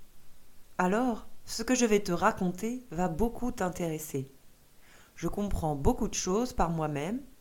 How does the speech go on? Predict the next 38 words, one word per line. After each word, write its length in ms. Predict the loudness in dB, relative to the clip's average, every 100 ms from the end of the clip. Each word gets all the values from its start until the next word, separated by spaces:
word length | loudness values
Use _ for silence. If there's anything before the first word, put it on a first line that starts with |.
| -20 -20 -6
car 160 | -2 -2
j'observe 500 | -2 -4 -4 -4 -4
beaucoup 380 | -2 -2 -2 -2
tout 260 | -2 -2
autour 300 | -2 0 0
de 80 | 0
moi. 300 | -2 -4 -6 -8 -8 -6 -6 -8 -8 -10 -8 -8 -10 -4
Je 100 | 0
me 140 | 0
pose 380 | 2 0 0 -4
beaucoup 400 | 4 4 4 0
de 60 | -2
questions, 460 | -6 -4 0 0 -2 -12 -14 -16 -18 -8 0
et 40 |
je 80 | 2
vois 180 | 6 6
bien 200 | 4 0
que 80 | 0
parfois, 720 | 0 4 6 6 6 4 2
face 300 | 6 6 6
à 40 |
mes 140 | 2 0
questions, 480 | -2 -2 0 0 -2 -14 -20 -20 -20 -8
les 240 | -2 2 2
adultes 380 | 2 0 -2
n'ont 240 | 0 2 2
pas 180 | 4 6
de 80 |
réponse. 760 | 6 4 2 -4 -4 -8 -14 -16 -18 -20 -6 2
Ou 120 | 6
alors, 440 | 6 6 4 -4 -8 -4
je 140 | -2
suis 180 | -2 -4
souvent 380 | -2 2 2 2
perplexe 560 | 2 0 2 0 -2
par 240 | 2 4 4
leurs 180 | 0 -2
réponses. 680 | -6 -4 -4 -10 -12 -14